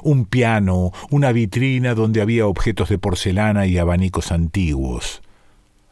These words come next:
Allí, sentados en la alfombra,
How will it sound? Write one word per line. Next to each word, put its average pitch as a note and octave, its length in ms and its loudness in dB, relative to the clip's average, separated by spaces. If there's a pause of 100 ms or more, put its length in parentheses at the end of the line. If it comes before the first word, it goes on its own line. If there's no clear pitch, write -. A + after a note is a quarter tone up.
Allí, C3 460 2 (320)
sentados B2+ 640 0
en A2+ 140 2
la G2 80 2
alfombra, G2+ 720 2